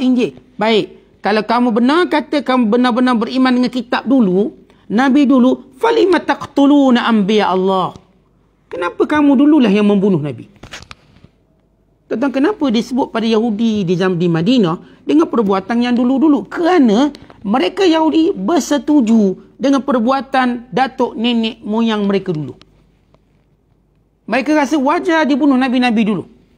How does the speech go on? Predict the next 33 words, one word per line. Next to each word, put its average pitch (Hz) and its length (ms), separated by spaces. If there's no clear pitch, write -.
Mereka 370 240
tak 220 160
pernah 240 160
kata 226 240
datuk 220 320
nenek 220 240
mereka 214 240
salah 180 400
dalam 202 240
membunuh 202 320
para 175 240
nabi. 147 240
Sebab 226 240
itu 214 160
Allah 233 160
nisbahkan 214 480
kesalahan 196 400
itu 190 160
kepada 180 240
mereka 165 320
lagi. 117 320
Kalau 339 240
benar 320 320
kamu 262 240
kata, 254 320
"Baik, 214 240
kami 247 240
tak 214 160
beriman 220 400
dengan 202 160
Quran 185 560
dan 190 160
Muhammad. 196 400